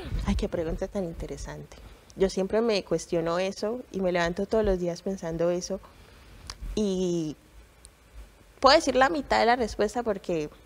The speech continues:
yo creo que todavía me falta, pero sí siento que he mejorado mucho como deportista,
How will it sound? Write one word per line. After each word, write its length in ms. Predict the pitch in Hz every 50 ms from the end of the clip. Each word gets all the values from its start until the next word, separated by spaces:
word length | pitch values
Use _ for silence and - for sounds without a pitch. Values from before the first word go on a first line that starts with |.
| - - - - -
yo 120 | 202 190
creo 160 | - 208 226
que 100 | - 240
todavía 320 | - 240 214 202 196 190 190 202
me 120 | 208 208
falta, 540 | - 214 208 202 185 180 - - 143 - - - - - - - - - -
pero 300 | 214 214 196 190 185 185
sí 500 | - - - 202 190 185 180 190 226 - - - - - - -
siento 340 | - - 196 208 202 196 202
que 200 | - - 196 190
he 40 |
mejorado 460 | 185 180 185 202 214 196 185 180 180 190
mucho 260 | 196 202 - 214 196
como 440 | - 208 190 190 180 170 170 160 - - - - - - -
deportista, 880 | 185 190 185 - 175 175 - - 190 196 226 226 - - 254 254 269 285